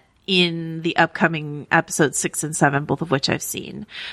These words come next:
Um, I think especially episode seven is, this is, that's someone else's story. It's based on, like,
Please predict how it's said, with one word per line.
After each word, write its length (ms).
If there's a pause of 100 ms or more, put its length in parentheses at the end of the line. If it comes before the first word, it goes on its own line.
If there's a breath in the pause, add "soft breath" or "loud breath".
(160 loud breath)
Um, 560
I 160
think 360
especially 480
episode 420
seven 500
is, 380
this 260
is, 100
that's 340
someone 380
else's 800
story. 540
It's 120
based 320
on, 240
like, 320